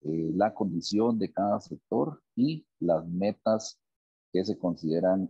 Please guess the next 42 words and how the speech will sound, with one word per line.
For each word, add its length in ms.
eh, 340
vamos 340
a 60
estar 240
alcanzando 760
a, 200
a 120
dos 200
mil 200
treinta 340
con, 260
con 200
esta 480
N 360
D 100
C. 300
Y 500
pues 180
el 140
día, 260
el 120
día 160
de 60
hoy, 120
como 200
les 120
decía, 320
estamos, 680
estamos 360
dando 280
seguimiento 600
a 100
esta, 360
a 120
esta 260
hoja 240
de 80
ruta 260
para 300
ir, 300
pues, 220
ya 480